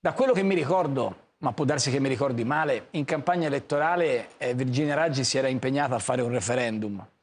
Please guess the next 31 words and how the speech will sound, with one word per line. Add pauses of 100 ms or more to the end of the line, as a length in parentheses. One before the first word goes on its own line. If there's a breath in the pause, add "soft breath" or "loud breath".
(220 soft breath)
però (280)
credo
che
alla
fine (580)
la
titolarità
è
del
Consiglio
Comunale
e
del
sindaco,
per
cui
se
lei
decide
di
far
questo (380 loud breath)
non
mi
sorprende. (240 loud breath)
Devo
dire
un
po'
mi
amareggia.